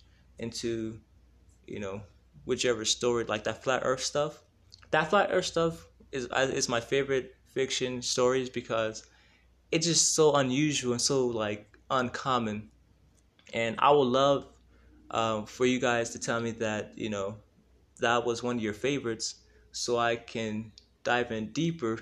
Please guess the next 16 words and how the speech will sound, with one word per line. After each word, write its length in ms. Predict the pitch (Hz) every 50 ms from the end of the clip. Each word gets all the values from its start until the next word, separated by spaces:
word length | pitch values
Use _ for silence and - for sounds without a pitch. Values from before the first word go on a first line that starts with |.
| - -
into 340 | - 110 113 - - 117 113
research 720 | 107 123 135 135 - - 113 104 107 107 107 - - - _ _ _ _ _ _ _ _ _ _ _ _ - _ _ _ _ _ _ _ - -
and, 400 | - 110 110 110 107 107 104 104 _ _ _ _ _ - - -
you 100 | - 117
know, 240 | 110 101 95 107 110 - _ - - -
just 380 | - 127 113 101 - - - - - - - - _ _ _ _ _ _ _ -
immerse 400 | 135 127 127 139 147 147 - -
myself 640 | 139 127 127 - - 143 135 131 127 127 - - - -
in 120 | 123 120
the 80 | 117 107
world 600 | 104 98 104 123 131 135 127 117 113 107 - - - _ _ _ _ _ _ -
of 300 | - 104 101 87 - - - _
just 260 | - - 110 101 - -
flat 440 | - - - 123 127 127 127 - -
earth 340 | - 123 123 123 123 - -
related 540 | 120 120 117 117 120 120 113 110 98 -